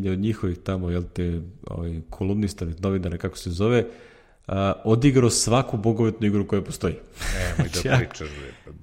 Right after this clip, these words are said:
Speaker 1: Znači,
Speaker 2: Da li je
Speaker 1: ludak.
Speaker 2: normalan, jebote?
Speaker 1: <laughs> Znači, ono, apsolutno nadrealno. Znači, hands-on review, walkthrough za sve igrice. <laughs> Znači, lud.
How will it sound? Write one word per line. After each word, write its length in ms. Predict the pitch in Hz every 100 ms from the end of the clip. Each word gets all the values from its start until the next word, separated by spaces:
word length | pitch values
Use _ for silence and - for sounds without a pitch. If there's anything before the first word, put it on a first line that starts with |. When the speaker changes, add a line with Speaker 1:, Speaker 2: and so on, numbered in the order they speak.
| -
Speaker 1:
Znači, 400 | 131 - - 160
Speaker 2:
Da 80 | 143
li 60 |
je 80 | 151
Speaker 1:
ludak. 240 | 156 110 107
Speaker 2:
normalan, 440 | - 110 104 170
jebote? 760 | 101 120 139 123 110 156 - 131 - 131 -
Speaker 1:
<laughs> 400 | - 247 254 202
Znači, 520 | 135 147 - - 135
ono, 240 | 143 139 117
apsolutno 760 | 120 139 - - 131 139 127 107
nadrealno. 380 | 107 113 101
Znači, 300 | 98 98 - 95
hands-on 540 | - 160 139 131 143
review, 560 | 113 104 117 143 110 98
walkthrough 520 | 135 135 - 139 117
za 180 | 104 98
sve 460 | - - 98 113
igrice. 340 | 90 85 - - _ - -
<laughs> 280 | - 269
Znači, 340 | - - - 104
lud. 320 | 107 120 90